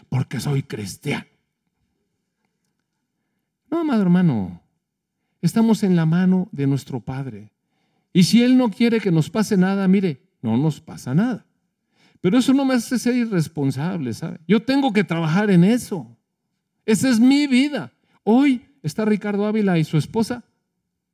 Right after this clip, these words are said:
están en el hospital, ¿sabe? A ellos allá, ahora tuvieron guardia. Hay contingencia. Y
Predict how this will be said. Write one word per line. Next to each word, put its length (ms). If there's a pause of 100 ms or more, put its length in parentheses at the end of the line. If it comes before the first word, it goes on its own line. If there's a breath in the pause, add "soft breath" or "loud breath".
(360)
están 220
en 80
el 160
hospital, 520
¿sabe? 300 (960)
A 140
ellos 180
allá, 320
ahora 220
tuvieron 340
guardia. 380 (420)
Hay 160
contingencia. 1000
Y 160